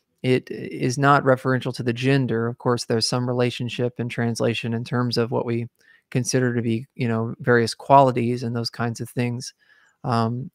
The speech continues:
and also in reference to the way in which the physiology, uh, appears. But, uh, on the level of formless subjectivity,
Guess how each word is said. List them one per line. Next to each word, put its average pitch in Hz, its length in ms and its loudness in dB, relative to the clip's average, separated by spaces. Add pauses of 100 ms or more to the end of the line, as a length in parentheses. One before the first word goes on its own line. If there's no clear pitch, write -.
and 120 480 -2
also 143 500 2
in 123 100 0
reference 120 460 -2
to 120 100 -6
the 123 100 -2
way 120 160 2
in 120 80 0
which 117 200 -4
the 113 100 -4
physiology, 117 760 0 (1700)
uh, 135 380 -2
appears. 120 640 0
But, 123 340 6 (720)
uh, - 220 -4
on 143 160 2
the 143 100 6
level 143 300 6
of 127 120 4
formless 139 380 0
subjectivity, 120 840 0